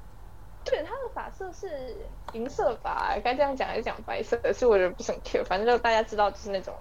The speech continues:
颜色。另外想讲比较特别的是，普鲁士的眼睛是两种颜色的，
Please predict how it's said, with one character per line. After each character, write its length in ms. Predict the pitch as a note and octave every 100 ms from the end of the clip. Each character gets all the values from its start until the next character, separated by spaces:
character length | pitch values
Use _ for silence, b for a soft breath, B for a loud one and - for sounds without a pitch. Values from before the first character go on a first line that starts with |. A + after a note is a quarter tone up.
| -
颜 140 | F3+ -
色。 140 | - - - - - - - - - - - - - -
另 100 | A#4 -
外 80 | G4+
想 240 | - A#3+ C#4+
讲 160 | A#3+
比 60 | A#3+
较 100 | C#4+
特 200 | D#4 F#4
别 120 | D#4+ B3+
的 60 |
是， 140 | D4+ D#4
普 140 | F4+
鲁 100 | D#4
士 160 | D4 F4+
的 100 | D4+
眼 240 | G#3 G3
睛 220 | A#3+ B3
是 220 | C#4 C#4+
两 280 | B3 A3 A3
种 220 | C4 A3+
颜 160 | G3+ - -
色 220 | - B3+
的， 180 | E3+